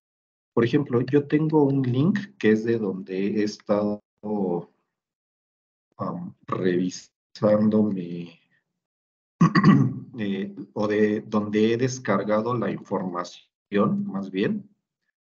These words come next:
Por ejemplo, aquí yo puedo pegar mi link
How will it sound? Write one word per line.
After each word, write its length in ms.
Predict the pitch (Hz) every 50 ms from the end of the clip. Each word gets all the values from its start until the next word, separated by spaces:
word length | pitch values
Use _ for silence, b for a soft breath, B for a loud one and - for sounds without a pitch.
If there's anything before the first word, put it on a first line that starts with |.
| _ _ _ _
Por 140 | - 90 90
ejemplo, 540 | 92 - - 104 101 101 - - 101 95 -
aquí 200 | - - 110 101
yo 180 | 101 101 101
puedo 380 | 101 101 101 101 101 101 101 101
pegar 380 | 98 90 87 92 95 98 - -
mi 140 | 95 90
link 380 | - - 98 123 170 202 208 202